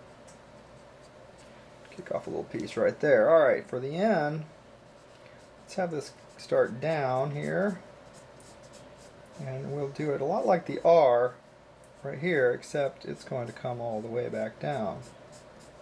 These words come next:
And how about we let that connect to the T right there? Kick out a little bit. And the E, let's set the slope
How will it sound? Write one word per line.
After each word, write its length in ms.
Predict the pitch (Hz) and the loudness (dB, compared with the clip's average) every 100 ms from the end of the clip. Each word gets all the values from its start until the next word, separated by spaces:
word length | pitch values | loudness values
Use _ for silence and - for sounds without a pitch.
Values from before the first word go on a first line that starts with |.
| - - - - - - - - - - - - - - - - - - | -20 -20 -20 -20 -20 -20 -20 -20 -20 -20 -20 -20 -20 -20 -20 -20 -18 -12
And 100 | 123 | -8
how 80 | 160 | -4
about 120 | 160 | -2
we 60 | 135 | 0
let 180 | 131 - | -2 0
that 220 | 151 - | -2 -2
connect 420 | 135 127 131 - | -4 -4 -4 -10
to 80 | 127 | -12
the 80 | - | -12
T 320 | - 190 147 120 | -6 -2 -2 -2
right 320 | 113 113 - | -2 -4 -6
there? 380 | 117 117 135 156 - - - - - - - - - - - - - - - - - - - - - | -4 -2 -2 -4 -14 -20 -20 -20 -20 -20 -20 -20 -20 -20 -20 -20 -20 -20 -20 -20 -20 -20 -20 -20 -20
Kick 200 | - - | -20 -10
out 140 | 107 92 | -6 -4
a 60 | |
little 120 | 95 | -6
bit. 340 | 110 127 190 202 - - - - - - | -2 2 2 2 -8 -20 -20 -20 -14 -8
And 180 | 135 | -6
the 60 | 131 | -4
E, 320 | 160 175 196 | -2 0 0
let's 240 | 143 127 - | 0 -2 -4
set 240 | 156 143 | -8 -6
the 80 | 127 | -6
slope 420 | - 147 147 | -4 0 0